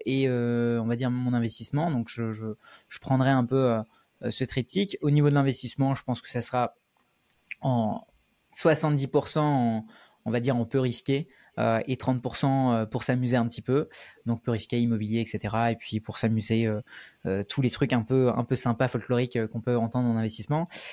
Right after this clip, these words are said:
Sur la partie, euh, purement perso, je pense que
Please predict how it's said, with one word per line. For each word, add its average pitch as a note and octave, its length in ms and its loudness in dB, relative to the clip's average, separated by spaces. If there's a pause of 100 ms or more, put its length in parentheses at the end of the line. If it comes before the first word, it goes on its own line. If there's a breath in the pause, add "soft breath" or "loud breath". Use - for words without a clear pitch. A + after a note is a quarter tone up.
(100)
Sur C#3+ 100 0
la C3+ 120 4
partie, D#3+ 440 2
euh, B2 300 6
purement E3 420 0
perso, D#3 480 0
je - 140 -10
pense C#3+ 280 -2
que B2 300 0